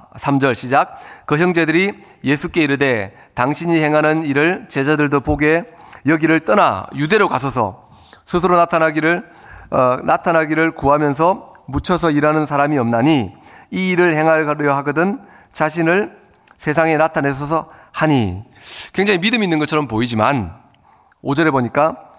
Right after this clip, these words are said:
"이는 그 형제들까지도" 뭐라고요? "예수를 믿지 아니함이러라." 여러분, 육 절입니다. 중요합니다. 육 절. 육 절에 보니까 "예수께서 이르시되 내 때는 아직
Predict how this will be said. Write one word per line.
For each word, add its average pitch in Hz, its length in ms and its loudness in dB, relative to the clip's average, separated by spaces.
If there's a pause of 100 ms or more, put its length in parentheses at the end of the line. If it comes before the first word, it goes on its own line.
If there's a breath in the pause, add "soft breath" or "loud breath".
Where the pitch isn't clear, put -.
(120)
"이는 185 280 2
그 156 160 0
형제들까지도" 165 1160 0
뭐라고요? 135 520 0 (200 loud breath)
"예수를 135 360 0
믿지 180 600 -6 (600 soft breath)
아니함이러라." 110 1400 -4 (1400 loud breath)
여러분, 123 240 0
육 160 140 -2
절입니다. 127 440 2
중요합니다. 139 460 2
육 123 160 -6
절. 107 260 0 (180 loud breath)
육 147 120 -6
절에 165 160 2
보니까 143 560 0 (440 loud breath)
"예수께서 180 600 0
이르시되 160 720 -2 (220 loud breath)
내 190 360 -2
때는 214 320 0
아직 196 320 0